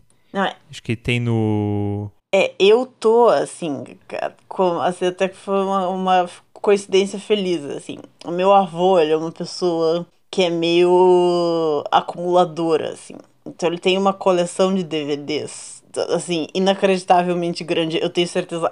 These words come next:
Speaker 1: absoluta de que esse D V D existe nessa casa.
Speaker 2: Nossa, com certeza ele tem.
Speaker 1: Então
Speaker 2: Com
Speaker 1: Ai,
Speaker 2: certeza ele
Speaker 1: Matheus
Speaker 2: tem esse
Speaker 1: já
Speaker 2: filme,
Speaker 1: viu,
Speaker 2: realmente.
Speaker 1: inclusive, esta coleção
Speaker 2: E eu, aham, é
Speaker 1: infinita
Speaker 2: muito
Speaker 1: de
Speaker 2: legal a
Speaker 1: D V Ds.
Speaker 2: coleção, realmente.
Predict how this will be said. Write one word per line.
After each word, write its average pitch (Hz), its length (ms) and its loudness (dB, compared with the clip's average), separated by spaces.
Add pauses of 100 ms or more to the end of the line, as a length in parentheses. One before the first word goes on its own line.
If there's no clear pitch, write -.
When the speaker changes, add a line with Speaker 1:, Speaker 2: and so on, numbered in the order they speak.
Speaker 1:
absoluta 165 680 -2
de 143 100 -12
que - 80 -14
esse 160 160 -10
D 160 200 -4
V 165 120 -4
D 165 220 0
existe 170 500 -4
nessa 156 240 -4
casa. 151 400 2
Speaker 2:
Nossa, 170 260 -2
com 165 140 -2
certeza 160 400 0
ele 226 120 4
tem. 110 140 -4
Speaker 1:
Então 208 300 -4 (720)
Speaker 2:
Com 147 100 -2
Speaker 1:
Ai, 196 100 4
Speaker 2:
certeza 240 80 6
ele 247 80 0
Speaker 1:
Matheus 226 340 6
Speaker 2:
tem 226 100 -2
esse 202 100 -4
Speaker 1:
já 202 180 6
Speaker 2:
filme, - 120 2
Speaker 1:
viu, 208 80 -2 (100)
Speaker 2:
realmente. 165 160 2
Speaker 1:
inclusive, 147 500 -6
esta 131 240 -6
coleção 156 760 0 (100)
Speaker 2:
E 131 120 -2
eu, 127 160 2
aham, 135 240 2
é 156 140 0
Speaker 1:
infinita 220 60 2
Speaker 2:
muito 196 300 2
Speaker 1:
de - 60 -
Speaker 2:
legal 113 160 0
a - 20 0
Speaker 1:
D 165 60 -4
V 175 100 -2
Ds. - 160 -4
Speaker 2:
coleção, - 160 -8
realmente. 107 320 -8